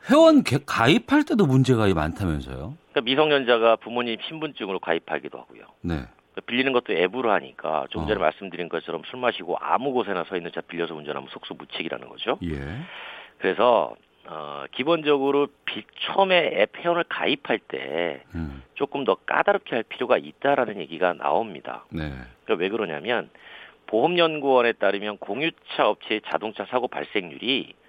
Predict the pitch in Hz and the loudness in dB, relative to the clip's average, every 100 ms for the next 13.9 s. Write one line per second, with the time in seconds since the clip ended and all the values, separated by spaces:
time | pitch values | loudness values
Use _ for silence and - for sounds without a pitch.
0 | _ _ _ 95 147 175 170 - 85 73 | _ _ _ -4 2 2 2 -2 -2 0
1 | 120 - 202 139 123 - - - 85 78 | -2 2 0 0 -6 -16 -16 -8 -8 -8
2 | - 58 113 135 - - 180 196 - - | -14 -14 -6 -4 -4 -6 -2 -2 -2 -4
3 | 95 123 107 76 69 76 87 73 69 107 | -4 -4 -4 -6 -4 -2 -2 -4 -4 -8
4 | 160 _ _ - 135 139 147 131 76 - | -8 _ _ -6 -2 2 4 2 0 -14
5 | 90 127 156 147 151 151 139 - - 160 | -16 -12 -6 2 2 2 -2 -4 -14 -12
6 | - 156 151 139 - 101 104 - - - | -10 -8 0 0 0 -6 -8 -8 -4 -2
7 | - - 92 60 _ 80 67 62 - 95 | -2 -2 -4 -4 _ -10 -10 -12 -16 -12
8 | 147 160 160 139 131 139 139 - 85 104 | -4 -2 0 -2 0 -2 -2 -6 -6 -2
9 | 165 175 151 143 127 117 113 - 87 95 | 0 2 2 2 0 -2 -4 -6 -6 -6
10 | - 92 110 123 120 113 - 110 95 170 | -10 -14 -2 -2 -2 -8 -8 -6 -4 -6
11 | 160 101 104 73 82 117 - - 78 87 | -2 0 0 0 0 0 -4 -2 0 0
12 | - 76 60 55 - _ 101 117 120 117 | -2 -8 -10 -14 -20 _ -6 -4 -2 -2
13 | 107 92 92 95 92 98 110 110 | -2 -2 -2 -2 -6 -4 -4 -4